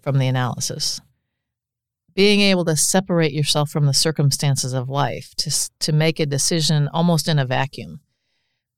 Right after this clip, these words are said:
The decision separate from what's going on with covid and the, the world that we're inhabiting right now, it won't be permanent. We don't know what's gonna happen, but this is not a permanent condition.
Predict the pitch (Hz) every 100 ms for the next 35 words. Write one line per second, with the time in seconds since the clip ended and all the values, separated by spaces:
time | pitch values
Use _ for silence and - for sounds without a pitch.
0 | _ 170 160 156 - 220 190 156 147 151
1 | - 247 - 233 202 185 180 - 151 147
2 | 147 143 139 131 - 135 135 131 127 123
3 | 127 - 139 135 147 143 143 143 135 131
4 | 131 131 131 127 127 - 139 135 151 147
5 | _ _ - 170 160 170 156 - 127 113
6 | 147 - _ _ 160 156 226 269 185 151
7 | 139 123 123 190 175 - 208 - 143 151
8 | 143 - - 147 135 147 143 139 120 185